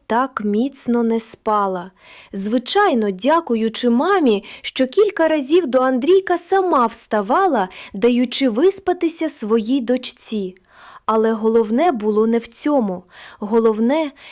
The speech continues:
що Оксана сьогодні, як ніколи, почувала себе захищеною. Зараз вона розуміла, що з усім упорається,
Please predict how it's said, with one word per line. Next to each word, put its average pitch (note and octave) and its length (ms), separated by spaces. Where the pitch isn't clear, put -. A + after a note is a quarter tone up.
що - 320
Оксана C#4+ 680
сьогодні, B3 800
як F4 300
ніколи, D#4 760
почувала A3 760
себе G#3 520
захищеною. F#3 1080
Зараз A#3+ 600
вона A#3 260
розуміла, B3+ 720
що B3+ 320
з G#3+ 160
усім C4+ 520
упорається, G#3+ 1040